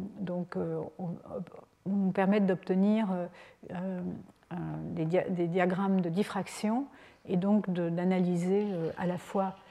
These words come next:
le, euh, les structures cristallines et la défo-, et les effets des déformations. Donc ici, c'est un exemple d'image, euh, par diffraction de rayons X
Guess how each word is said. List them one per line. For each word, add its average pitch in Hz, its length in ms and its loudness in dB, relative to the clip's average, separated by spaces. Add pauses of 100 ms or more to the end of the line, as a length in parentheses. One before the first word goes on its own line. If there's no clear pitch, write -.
(280)
le, 175 160 -2
euh, 175 1200 -4
les 175 220 -2
structures 190 380 -2
cristallines 214 720 4
et 254 220 10
la 208 100 6
défo-, 190 340 -2
et 196 180 -2
les 190 200 0
effets 214 200 0
des 196 100 2
déformations. 185 640 -2 (500)
Donc 175 120 -6
ici, 214 280 -2
c'est 190 320 -2 (460)
un 214 140 4
exemple 214 500 6
d'image, 196 580 2
euh, 175 800 -8 (320)
par 180 140 -6
diffraction 202 580 -2
de 190 120 4
rayons 185 340 4
X 262 560 2